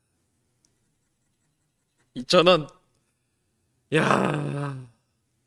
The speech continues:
절망의 스피또입니다. 절망의 스피또.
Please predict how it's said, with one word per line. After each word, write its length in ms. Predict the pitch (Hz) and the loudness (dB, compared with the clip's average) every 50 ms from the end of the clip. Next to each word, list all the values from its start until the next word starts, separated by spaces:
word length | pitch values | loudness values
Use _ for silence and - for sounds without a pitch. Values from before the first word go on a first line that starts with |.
| _ _ _ _ _ _ _ _ _ _ _ _ _ _ _ _ _ - | _ _ _ _ _ _ _ _ _ _ _ _ _ _ _ _ _ -4
절망의 500 | - 143 135 165 190 202 202 190 175 165 | 0 2 2 4 4 4 4 4 2 0
스피또입니다. 600 | - - - 180 165 - 147 131 127 120 123 117 | -2 -4 -6 -4 -4 -4 -4 -6 -4 -6 -6 -6
절망의 460 | - 113 110 127 139 147 147 143 139 | -6 -6 -8 -6 -4 -4 -4 -6 -8
스피또. 540 | - - - - 123 - _ - 120 120 | -10 -12 -18 -18 -20 -18 _ -18 -20 -20